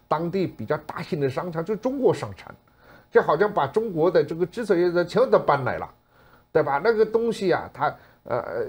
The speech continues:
也是随便摆放在那个地方，但是那个价钱便宜的你简直好像就不要钱啊。我就看了呢，进去他们那个商场啊，他，他用当地语言写的，哎，进去看这个门卫啊，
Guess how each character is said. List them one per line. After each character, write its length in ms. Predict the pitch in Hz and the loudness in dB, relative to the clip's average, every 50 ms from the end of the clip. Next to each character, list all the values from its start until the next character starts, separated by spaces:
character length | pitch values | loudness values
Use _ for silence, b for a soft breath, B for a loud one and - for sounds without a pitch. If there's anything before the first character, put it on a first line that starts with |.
| - - | -6 -4
也 120 | 127 131 | -2 -2
是 140 | 127 - - | -2 -2 -4
随 220 | - - 131 127 | -4 0 0 2
便 220 | 160 190 214 208 214 | 4 4 2 2 2
摆 180 | - - - - | -4 -6 -4 -4
放 120 | - 151 | -2 -2
在 80 | 143 143 | 0 -2
那 60 | 147 | -2
个 80 | 147 | -4
地 160 | 143 - 143 127 | -4 -4 -6 -6
方， 200 | - 110 95 117 | -4 -6 -6 0
但 100 | - 190 | 0 2
是 100 | 175 220 | 2 2
那 40 | 214 | 2
个 100 | 180 220 | 0 -4
价 280 | 220 - - 277 - 190 | -4 -2 -4 -4 -4 -4
钱 220 | - - - 160 160 | -10 -6 -6 -6 -4
便 200 | - - 139 151 | -2 -4 -4 -2
宜 100 | 175 180 | -2 0
的 100 | 170 202 | 0 -2
你 160 | 190 185 190 | -4 -4 -4
简 180 | - 127 123 | -4 -4 -4
直 100 | 123 127 | -2 -4
好 140 | 185 - 127 | -4 -4 -4
像 140 | 127 160 170 | -4 -4 -4
就 100 | 156 180 | -4 -4
不 400 | 170 - _ - 85 85 104 143 | -6 -6 _ -18 -14 -10 -8 -2
要 180 | 214 254 247 214 | -2 0 0 -2
钱 280 | - - - - - - _ B B B B B B B B B | -4 -6 -16 -18 -18 -20 _ B B B B B B B B B
啊。 260 | - - 139 127 117 113 | -2 0 0 2 2 0
我 220 | 123 135 135 139 | 2 4 4 6
就 120 | 143 196 | 6 4
看 220 | 202 - 151 208 208 | 2 4 2 4 4
了 80 | 180 | 4
呢， 140 | 151 151 156 | 4 2 2
进 200 | 151 156 226 226 | 2 0 -4 -6
去 300 | 208 - - 175 156 143 139 | -4 -2 -2 0 0 0 -2
他 160 | - - 143 | -2 -6 -4
们 100 | 147 147 | -4 -4
那 40 | 147 | -6
个 140 | 147 147 151 | -2 -2 -2
商 240 | 151 - 165 165 160 | 0 0 -2 -2 -4
场 220 | - - 90 - B B B B B B B - | -8 -10 -12 -12 B B B B B B B -6
啊， 320 | - 113 107 82 78 - - | -4 -4 -4 -4 -8 -10 -6
他， 200 | - 127 123 123 | -2 -2 0 0
他 200 | 117 - 123 123 | -2 -2 -2 -2
用 220 | 135 143 156 156 143 | 0 0 -2 -4 0
当 240 | - 147 147 160 | 0 0 0 2
地 80 | 156 180 | 0 -2
语 180 | 165 147 120 92 | -2 -2 -4 -6
言 100 | 98 110 | -6 -8
写 220 | 117 - - 101 80 | -8 -8 -6 -8 -8
的， 180 | - 87 - _ _ | -8 -10 -16 _ _
哎， 140 | - 123 143 | -4 -4 -2
进 200 | 139 196 214 214 | -2 -4 -6 -4
去 120 | - 180 | -4 -6
看 360 | 156 - - 170 160 139 113 | -6 -2 -2 -2 0 0 -2
这 80 | 104 107 | -4 -4
个 120 | 123 131 | -4 -4
门 300 | 131 127 113 98 107 135 165 | -2 -2 -2 -4 -4 0 2
卫 160 | 208 220 202 | 4 4 4
啊， 180 | 147 90 82 | 2 0 -4